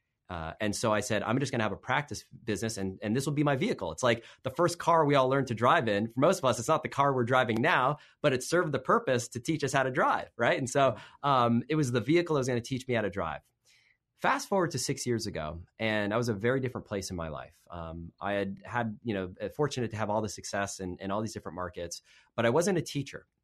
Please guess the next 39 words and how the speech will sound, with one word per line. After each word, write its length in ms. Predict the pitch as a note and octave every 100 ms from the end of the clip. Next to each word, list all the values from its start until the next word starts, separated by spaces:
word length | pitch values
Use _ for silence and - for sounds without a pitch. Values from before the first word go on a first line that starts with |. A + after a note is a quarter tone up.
| G#2+
Um, 260 | G2 F#2
I 60 | F2
wasn't, 340 | A#2+ B2 A#2+
nobody 300 | A2+ C#3 D3+
knew 140 | C3+ A2+
who 80 | A2+
I 80 |
was. 400 | F2+ F2 G2+ A2 - _ _ G2
Um, 300 | F#2+ F#2+ F#2
I 80 | G#2+
wasn't 320 | C3+ D3+ F3
having, 460 | C3 B2 A#2+ G#2+ G#2
you 80 | A2
know, 120 | F#2+
the 100 | F#2+
type 160 | G2
of 80 | F#2+
impact 340 | G#2 G2+ F#2+ -
that 80 |
I 220 | F#2 F#2 F#2 _
thought 160 | A2
I 40 | G2
might 240 | G#2 -
have 160 | G#2 F#2
in 80 | F2+
the 60 |
world. 380 | F2 E2+ E2+ E2+ _ _ _ _ -
And, 380 | A#2+ A2+ A2 -
uh, 180 | G2+ G2
something 260 | D#3+ E3
happened 280 | B2 A#2 G2
in 60 | F#2+
my 100 | F#2
life 260 | F2+ F2
that 120 | F2 -
changed 580 | - A2+ G#2 G2 - _
my 100 | F#2+
life 200 | E2+ D#2+
forever. 380 | - C2+ -